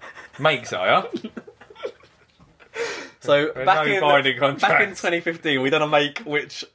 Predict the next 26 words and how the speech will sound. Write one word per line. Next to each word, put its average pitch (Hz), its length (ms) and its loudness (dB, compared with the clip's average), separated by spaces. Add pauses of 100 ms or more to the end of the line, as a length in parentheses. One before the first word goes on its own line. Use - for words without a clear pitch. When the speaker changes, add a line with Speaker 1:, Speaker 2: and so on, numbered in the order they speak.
(200)
Speaker 2:
I 185 200 4
own 170 100 2
the 151 100 -2
rights 123 340 0
to, 143 280 0
uh, 135 420 4
and 135 100 4
I 139 60 4
noticed 151 440 4
it's - 200 2
in 135 160 4
the, 120 200 4
in 127 80 2
the 107 80 4
Speaker 1:
What, - 40 0
what 131 120 6
Speaker 2:
book. 135 100 2
Speaker 1:
is 113 60 -2
it? - 220 -4 (260)
Speaker 2:
No, 98 140 0
I'm 104 60 -6
joking. - 540 -10 (140)
Butterfly 113 340 0
and 113 80 -2
Fizzy 120 220 -2
Pop. 143 240 -2